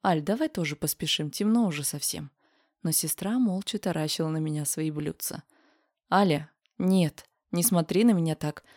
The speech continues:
Мы не пойдем за темные страшные гаражи. Ни за что, никогда». «Ни за что, никогда?»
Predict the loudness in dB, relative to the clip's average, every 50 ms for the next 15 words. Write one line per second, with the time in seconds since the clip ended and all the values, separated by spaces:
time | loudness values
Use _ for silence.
0 | _ _ 0 2 4 6 6 6 6 6 6 6 6 6 6 6 4 4 4 4
1 | 2 4 4 2 2 0 0 0 0 0 0 0 0 2 2 4 4 2 2 0
2 | -4 -8 -10 _ _ 0 2 2 4 4 6 6 4 4 2 2 4 4 4 4
3 | 2 0 -2 0 2 2 2 2 0 0 -2 0 0 0 -2 -2 -2 -4 _ _
4 | _ _ _ _ _ _ _ _ 2 4 4 4 4 4 2 2 2 2 4 4
5 | 4 4 4 0 -4 _ _ 2 6 6 6 6 6 6 4 4 4 6 8 8
6 | 8 8 8